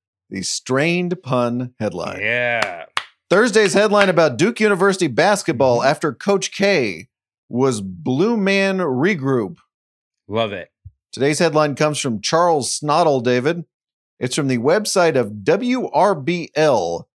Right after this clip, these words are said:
Speaker 1: the C B S affiliate in Columbus, Georgia. Here's the story.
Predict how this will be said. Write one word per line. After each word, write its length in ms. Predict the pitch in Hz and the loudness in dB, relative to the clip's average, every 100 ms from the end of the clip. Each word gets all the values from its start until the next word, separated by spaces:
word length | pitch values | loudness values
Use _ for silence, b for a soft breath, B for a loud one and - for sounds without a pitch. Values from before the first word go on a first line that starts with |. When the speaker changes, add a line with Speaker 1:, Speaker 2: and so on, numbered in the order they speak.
| _ _ _ _ - | _ _ _ _ -6
Speaker 1:
the 160 | 120 | -6
C 280 | 98 - 185 | -4 -4 -2
B 200 | 185 170 | 0 2
S 200 | 160 160 | 2 2
affiliate 520 | 127 - 156 160 160 | -4 0 0 2 0
in 220 | - 120 107 | -2 -6 -6
Columbus, 540 | 120 135 160 147 110 | -4 -2 0 -2 -4
Georgia. 560 | 98 135 113 87 - - _ _ _ _ _ _ _ _ | -2 -2 -2 -6 -14 -18 _ _ _ _ _ _ _ _
Here's 200 | 160 220 | -2 0
the 80 | 160 | 0
story. 580 | 135 - 165 113 90 208 | -2 0 0 0 -4 -8